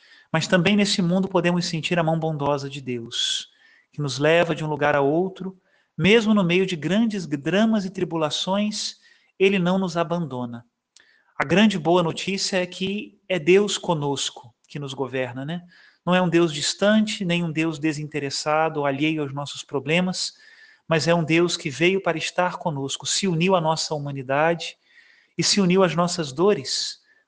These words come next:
para que nós não nos sintamos desamparados, nem nos momentos mais escuros da nossa vida. Façamos nessa sexta-feira, portanto, uma profissão de fé na providência de Deus.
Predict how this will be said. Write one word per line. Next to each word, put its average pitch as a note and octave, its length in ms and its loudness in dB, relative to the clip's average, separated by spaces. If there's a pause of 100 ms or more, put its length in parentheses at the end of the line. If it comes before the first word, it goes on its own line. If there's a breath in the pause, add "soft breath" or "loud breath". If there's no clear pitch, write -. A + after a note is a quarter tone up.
para D3+ 180 2
que - 80 -8
nós D#3+ 200 0
não F3+ 120 0
nos F3 100 -4
sintamos E3+ 400 -4
desamparados, D#3 1120 -2 (220)
nem F3+ 240 2
nos G3+ 160 0
momentos D#3+ 480 -2
mais E3+ 300 0
escuros D#3+ 480 -8
da D3 140 -4
nossa C#3 320 -6
vida. A#2 320 -16 (720 soft breath)
Façamos F3+ 460 2
nessa E3+ 260 2
sexta-feira, D#3 640 -2
portanto, G3 760 -2 (480 soft breath)
uma E3 200 4
profissão G3+ 720 2
de F#3 120 0
fé F#3+ 220 -2
na F#3 100 -2
providência D3 600 -8
de C#3 100 -10
Deus. - 760 -8